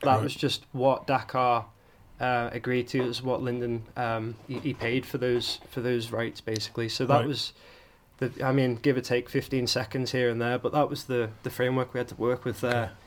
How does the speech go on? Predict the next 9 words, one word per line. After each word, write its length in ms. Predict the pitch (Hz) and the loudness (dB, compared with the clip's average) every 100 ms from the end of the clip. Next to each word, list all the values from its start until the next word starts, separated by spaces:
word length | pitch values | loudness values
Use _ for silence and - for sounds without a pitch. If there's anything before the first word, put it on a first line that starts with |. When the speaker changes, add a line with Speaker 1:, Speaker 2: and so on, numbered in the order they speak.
| - - - - - - | -20 -20 -20 -20 -14 -4
Speaker 2:
Okay. 260 | 123 123 | 0 2
Speaker 1:
Um, 200 | 120 117 117 151 | 0 -4 -2 4
Eco 280 | 147 151 143 | 4 6 4
Race, 600 | 135 127 120 - - - - - - - - | 4 2 0 -2 -2 -6 -18 -20 -20 -20 -4
Lyndon 320 | 131 127 127 | 0 2 2
basically 360 | 127 123 - 123 | 2 0 0 -4
said, 240 | - 127 127 | 0 0 2
"Look, 320 | 131 - - - - - - - - - | 0 0 -16 -20 -20 -20 -20 -20 -10 -2
Dakar, 500 | 135 - 127 117 | -2 2 2 2